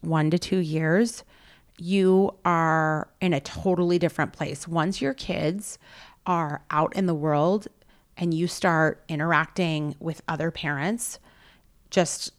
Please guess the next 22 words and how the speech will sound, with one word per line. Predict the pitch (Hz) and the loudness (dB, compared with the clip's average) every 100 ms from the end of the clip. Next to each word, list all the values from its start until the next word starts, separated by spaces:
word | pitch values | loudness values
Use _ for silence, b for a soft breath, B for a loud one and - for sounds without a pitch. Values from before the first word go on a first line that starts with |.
| - | -4
by | - 160 156 | 2 4 4
virtue | 156 156 160 | 0 0 -2
of | 131 | -2
dropping | - 143 156 147 | 0 0 0 -4
off | 143 - | -4 -6
your | |
child | 151 - 208 196 190 185 180 - | -8 0 2 4 6 6 4 0
or, | 170 151 147 139 135 147 _ _ | 0 2 2 0 -2 -6 _ _
you | 170 | -6
know, | 151 | -4
attending | 165 - 170 165 156 | -4 -6 -6 -2 -2
a | 147 | -2
soccer | - - - | 0 0 0
game | 180 165 151 | -2 0 0
or | 147 123 127 B B B | 0 0 -2 B B B
any | 202 233 262 | 0 4 4
little | 202 196 202 196 - | 4 4 6 4 2
activity | 165 - 175 160 180 | -2 -6 -6 -2 -2
that | 160 | -2
your | - | -4
child | 160 - 147 147 156 | -6 -4 -2 -2 -4
does | 135 123 156 220 220 | -6 -4 -2 -2 -4